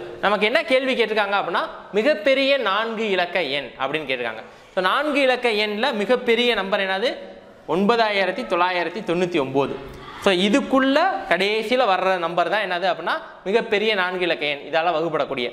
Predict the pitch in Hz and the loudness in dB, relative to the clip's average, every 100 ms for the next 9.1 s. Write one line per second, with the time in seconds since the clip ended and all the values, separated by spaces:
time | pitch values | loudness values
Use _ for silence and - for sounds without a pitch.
0 | - - - 202 202 185 196 214 262 208 | -8 -12 0 2 4 2 0 2 2 2
1 | 262 247 202 247 254 240 233 190 139 - | 2 2 0 0 0 0 0 0 -6 -8
2 | - - - 202 254 262 233 233 202 202 | -18 -20 -2 2 2 2 2 2 2 2
3 | 196 233 190 196 208 202 202 165 131 123 | 2 2 2 0 0 0 0 -2 -8 -10
4 | - - - 202 208 202 202 226 294 262 | -18 -10 -2 2 2 2 2 2 0 0
5 | 247 226 220 214 240 311 - - - - | 0 2 2 2 0 -2 -6 -16 -20 -2
6 | - 226 320 - 240 233 226 240 226 226 | 0 2 2 2 2 2 2 0 0 0
7 | 214 269 349 - - 185 220 208 208 190 | 2 0 -2 -8 -2 0 0 0 0 0
8 | 202 208 196 165 139 220 - - - 190 | 0 0 0 0 0 0 -4 -12 -4 -2
9 | 208 | 0